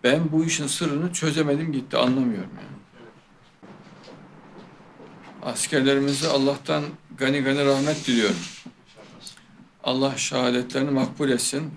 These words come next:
kabul etsin. Anne babalarına Cenab-ı Allah uzun ömür, sabrı cemil nasip etsin.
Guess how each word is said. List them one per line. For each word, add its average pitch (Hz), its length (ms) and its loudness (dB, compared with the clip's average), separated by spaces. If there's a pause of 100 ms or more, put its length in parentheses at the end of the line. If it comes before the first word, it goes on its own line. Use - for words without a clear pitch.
kabul 131 300 -4
etsin. 147 460 -4 (1300)
Anne 131 280 2
babalarına 123 500 2
Cenab-ı 117 380 0
Allah 139 280 -2 (100)
uzun 135 260 0
ömür, 110 500 0 (520)
sabrı 123 400 -2
cemil 127 340 2
nasip 117 360 -2
etsin. 101 320 -8